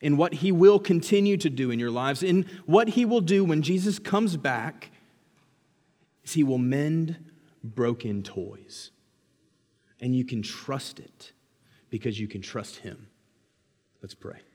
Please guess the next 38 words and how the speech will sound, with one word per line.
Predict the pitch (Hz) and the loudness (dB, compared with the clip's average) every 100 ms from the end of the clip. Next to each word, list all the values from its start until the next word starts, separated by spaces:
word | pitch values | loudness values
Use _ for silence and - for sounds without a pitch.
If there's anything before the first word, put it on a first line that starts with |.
| _ _ _ _ _ _ _ _ _ _ _ _ _ _ - _ _ _ _ _ _ _ | _ _ _ _ _ _ _ _ _ _ _ _ _ _ -20 _ _ _ _ _ _ _
Lord | 127 127 123 | 0 0 2
God, | 120 113 104 | 0 0 -2
you | 127 139 151 | 2 2 2
are | 90 123 131 123 | -2 -2 -2 -2
the | 110 113 | -4 -6
great | 113 117 117 | -2 -2 -2
mender | 101 117 120 123 123 120 127 | -4 -2 0 0 -2 -4 -4
of | - 107 101 - - _ | -8 -8 -8 -12 -20 _
ourselves. | 95 - - - 107 101 92 101 110 - | -10 -10 -14 -10 -8 -8 -10 -14 -14 -6
You | 127 | -4
are | 139 | -2
the | |
great | 131 139 139 | 0 0 2
mender | 127 131 139 135 123 | 0 2 4 4 4
of | 113 107 | 0 -6
creation. | - 127 117 113 110 - - - - - _ _ _ _ _ _ _ _ _ _ | -6 -2 0 -2 -4 -10 -14 -20 -20 -20 _ _ _ _ _ _ _ _ _ _
We | 139 | 0
thank | 131 160 165 165 - | 0 2 2 0 -2
you | 139 | -2
and | 123 123 | 0 -4
praise | - 135 139 131 127 | -2 0 0 0 -4
you | 127 127 | -4 -4
this | 123 110 - | -6 -10 -10
morning | 123 120 120 113 | -8 -6 -4 -4
because | 107 107 - 135 147 123 | -6 -8 -8 -4 -4 -4
of | 107 120 | -10 -8
what | 127 | -6
you | 120 110 | -4 -6
have | 104 95 - | -6 -12 -10
done | 117 120 123 113 | -6 -4 -2 -4
to | 101 - 127 120 | -8 -8 -6 -6
us | 123 120 - | -8 -10 -12
and | 98 101 110 | -12 -14 -10
in | 123 120 | -8 -8
us | 92 113 107 | -8 -12 -12
and | 95 107 98 | -14 -14 -14
for | - - 113 110 | -20 -8 -4 -4
us | 95 104 - | -6 -10 -12